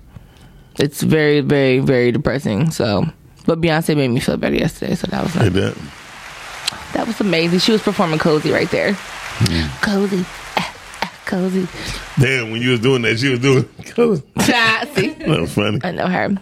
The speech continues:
Speaker 1: Yeah, period.
Speaker 2: Um, y'all, y'all got a little, um, a little twang thing going on evidently, 'cause I swear when I was doing it, uh, yeah.
Speaker 1: We're in sync.
Speaker 2: Yeah,
Speaker 1: Yeah.
Speaker 2: I guess. Um, I, I never liked it, that group. But listen, um,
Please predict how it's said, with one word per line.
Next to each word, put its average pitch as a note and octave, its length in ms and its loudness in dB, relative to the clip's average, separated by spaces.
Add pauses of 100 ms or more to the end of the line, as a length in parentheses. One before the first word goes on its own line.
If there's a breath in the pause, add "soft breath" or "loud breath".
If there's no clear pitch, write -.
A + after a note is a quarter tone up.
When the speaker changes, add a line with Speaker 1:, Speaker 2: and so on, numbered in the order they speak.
Speaker 1:
Yeah, C3+ 140 2
period. E2 360 0 (200)
Speaker 2:
Um, G2+ 380 2
y'all, F#2 240 0
y'all F#2+ 220 0
got G2 120 2
a - 20 2
little, F2+ 420 4
um, E2 360 2
a - 120 -6
little E2 220 4
twang E2+ 380 2
thing D2+ 300 0
going D2+ 220 2
on D2 220 2 (120)
evidently, D#2 440 0
'cause C#2+ 260 -4
I D2+ 140 -4
swear D#2+ 320 0
when D2+ 140 0
I C#2+ 80 0
was C#2+ 120 -2
doing D#2 280 0
it, D2 120 -4 (720 loud breath)
uh, C#2+ 420 2 (160)
yeah. E2+ 200 2 (180)
Speaker 1:
We're B3+ 220 2
in A3+ 100 4
sync. - 420 -2 (500)
Speaker 2:
Yeah, - 420 -2 (140)
Speaker 1:
Yeah. C#3+ 100 4
Speaker 2:
I C#3 40 6
guess. E2+ 420 2
Um, E2+ 320 4
I, F2+ 260 2
I F2+ 140 0
never F2 240 0
liked D#2 220 -2
it, D2+ 100 -4
that D2+ 160 0
group. D#2 280 -4 (340 loud breath)
But A#2 120 4
listen, B2 400 0
um, G#2 540 2